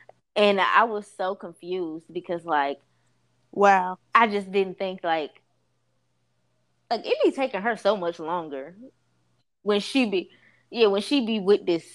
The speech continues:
Speaker 1: when she be doing her
Speaker 2: Yeah,
Speaker 1: stuff,
Speaker 2: so
Speaker 1: she don't
Speaker 2: twelve
Speaker 1: be done
Speaker 2: strokes.
Speaker 1: this quick. So I was just like, um, "Was that it?"
Speaker 2: Mm-hmm.
Speaker 1: <laughs> And he was like,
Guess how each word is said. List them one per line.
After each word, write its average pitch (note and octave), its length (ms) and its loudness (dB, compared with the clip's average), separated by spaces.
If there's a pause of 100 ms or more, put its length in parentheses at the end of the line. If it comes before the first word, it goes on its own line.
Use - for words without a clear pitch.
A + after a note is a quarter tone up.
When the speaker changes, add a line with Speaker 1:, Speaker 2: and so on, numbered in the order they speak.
Speaker 1:
when F#3+ 140 -8
she G4 160 2
be B3 160 -2
doing F3 280 -2
her - 80 4
Speaker 2:
Yeah, B3 160 6
Speaker 1:
stuff, D4 140 -2
Speaker 2:
so C4 80 2
Speaker 1:
she D#4+ 100 -2
don't E4+ 120 6
Speaker 2:
twelve B3 100 2
Speaker 1:
be F#3 100 -4
done F3 140 0
Speaker 2:
strokes. A3 180 -4
Speaker 1:
this - 120 -18
quick. - 240 -8 (420)
So E3+ 440 6 (500)
I F#4+ 120 4
was D#4+ 160 -2
just A#3+ 180 -10
like, F#3 340 0
um, F3 680 -10 (800)
"Was F3+ 160 -10
that E3 200 0
it?" C#4 240 -4
Speaker 2:
Mm-hmm. G#3+ 120 -14 (1300)
Speaker 1:
<laughs> C#4+ 480 4 (200)
And G#3+ 140 -4
he B3+ 100 -2
was A3+ 200 -6
like, F#3 360 2